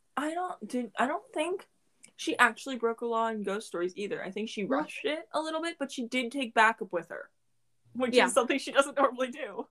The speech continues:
Speaker 2: She took Lou with her. I, I was so confused why Lou and her came in different cars, though.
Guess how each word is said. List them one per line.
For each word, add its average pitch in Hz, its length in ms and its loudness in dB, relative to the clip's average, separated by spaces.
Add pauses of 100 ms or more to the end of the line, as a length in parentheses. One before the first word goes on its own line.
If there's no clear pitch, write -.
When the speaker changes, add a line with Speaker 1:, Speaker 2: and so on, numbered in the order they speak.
(160)
Speaker 2:
She 240 120 -2
took 262 240 2
Lou 254 240 2
with 311 140 0
her. 330 100 0 (180)
I, 349 240 6
I 359 60 8
was 415 220 6
so 494 160 10
confused 370 360 6
why 277 180 4
Lou 214 320 0
and 269 140 2
her 240 140 2
came 208 300 -4
in 202 100 -2
different 196 340 -6
cars, 185 440 -6
though. - 320 -8